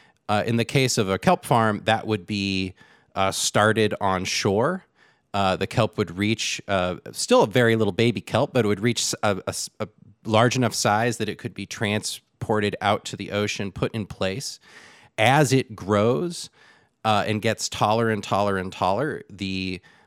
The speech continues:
uh, line that it is perched on can be lowered, uh, so that the kelp kind of naturally extends up to the surface of the water, uh, as it, as it wants to do. It has, uh, little, uh, air pockets in it that cause it to wanna do that.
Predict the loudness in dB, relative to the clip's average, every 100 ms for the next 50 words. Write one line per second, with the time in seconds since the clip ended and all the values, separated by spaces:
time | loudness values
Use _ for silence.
0 | _ -4 -4 -2 0 2 2 2 0 -2
1 | -4 -6 -8 -10 _ _ _ -4 -2 0
2 | 0 0 0 -4 -6 -6 -8 -4 -2 -2
3 | -4 -8 -18 _ _ _ _ -4 -2 -2
4 | -4 -4 -4 -6 -2 -2 -2 -6 -10 -4
5 | -4 -4 -4 -4 -2 -2 -2 -2 -4 -6
6 | -2 -2 -2 -4 -2 -4 -4 -10 -8 -4
7 | -4 -4 -6 -8 -6 -4 -2 0 0 -4
8 | -8 _ _ _ _ _ -2 -2 0 0
9 | 2 0 -4 -2 -2 -2 -2 -2 -2 -4
10 | -2 -2 -2 -4 -4 -8 -8 -8 -8 -4
11 | -2 0 -2 -8 _ _ -10 -8 -8 -14
12 | _ -4 0 0 2 2 2 -4 -2 -2
13 | -2 -4 -8 _ -6 -4 -4 -6 -4 -2
14 | -2 -2 -2 0 2 0